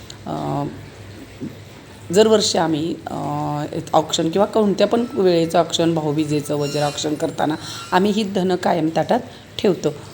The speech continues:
तर म्हटलं मला ही वस्तू माहिती आहे, तर मी सर्वांना सांगावी, ह्याच्यासाठी मी हा थोडासा प्रयत्न. तर मी ही सांगितलेली वस्तू सगळ्यांनी वापरा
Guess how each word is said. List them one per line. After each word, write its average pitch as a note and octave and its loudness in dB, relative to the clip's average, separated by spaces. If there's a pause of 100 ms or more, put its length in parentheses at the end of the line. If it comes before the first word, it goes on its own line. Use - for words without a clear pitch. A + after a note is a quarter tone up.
(180)
तर E3+ 2
म्हटलं E3 2
मला D#3+ 2
ही E3+ 2
वस्तू F3 0
माहिती E3 0
आहे, C3+ -6 (300)
तर A#3+ -2
मी B3+ 4
सर्वांना A3 4
सांगावी, E3 0
ह्याच्यासाठी - -4
मी D#3+ 2
हा E3 -2
थोडासा B2+ 0
प्रयत्न. F3+ 2 (380)
तर F3 8 (580)
मी F3 4
ही E3+ 2
सांगितलेली D#3 -2
वस्तू E3+ -4
सगळ्यांनी D4 8
वापरा G#3 4